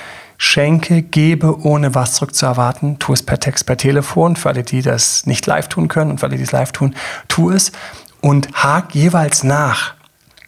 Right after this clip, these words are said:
Lass es ankommen. Mach es wahr. Und dann schreib mir bitte, gib mir Feedback, wie es geklappt hat. team at emanuelalbert punkt de ist die E-Mail-Adresse.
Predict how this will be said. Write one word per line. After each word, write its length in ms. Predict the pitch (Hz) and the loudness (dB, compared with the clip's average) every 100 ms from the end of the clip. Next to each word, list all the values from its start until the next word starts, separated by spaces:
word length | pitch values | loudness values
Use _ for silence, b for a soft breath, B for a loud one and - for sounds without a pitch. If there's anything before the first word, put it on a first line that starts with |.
| - - | -20 -2
Lass 240 | 139 139 | 0 2
es 100 | 160 | 0
ankommen. 540 | - 156 - 131 117 117 - - | 2 2 2 2 0 -6 -14 -8
Mach 340 | 127 120 123 117 | 0 2 2 2
es 260 | 104 - | 0 0
wahr. 380 | 107 107 107 - _ _ _ B B B B B B - | 0 0 0 -4 _ _ _ B B B B B B 0
Und 300 | 135 131 160 | 2 4 4
dann 260 | 170 208 | 4 4
schreib 400 | 202 - 208 226 | 4 2 0 2
mir 100 | 202 | 2
bitte, 260 | 175 175 151 | 2 0 0
gib 240 | 139 190 | 0 2
mir 100 | 185 | 2
Feedback, 440 | 160 190 190 147 151 | 2 2 2 0 2
wie 60 | |
es 80 | 180 | 2
geklappt 400 | 180 170 160 160 | 2 0 0 0
hat. 260 | 135 117 - | -4 -4 -4
team 240 | - 208 | 2 4
at 100 | 196 | 4
emanuelalbert 540 | 180 160 160 160 165 160 | 4 2 2 2 2 2
punkt 200 | 156 147 | 0 0
de 320 | 165 160 151 147 | 2 4 2 2
ist 400 | 151 147 - - | 0 0 -4 0
die 200 | 151 156 | 2 4
E-Mail-Adresse. 760 | 156 143 135 127 127 120 127 | 4 2 2 -2 -2 0 -2